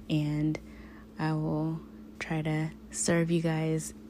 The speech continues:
better each week as best as I can as I grow in Minecraft as a podcaster.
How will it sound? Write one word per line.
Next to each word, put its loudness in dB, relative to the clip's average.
better 4
each 0
week 2
as -2
best -4
as 0
I 0
can 2
as -2
I 0
grow 2
in 2
Minecraft -2
as -2
a -4
podcaster. -4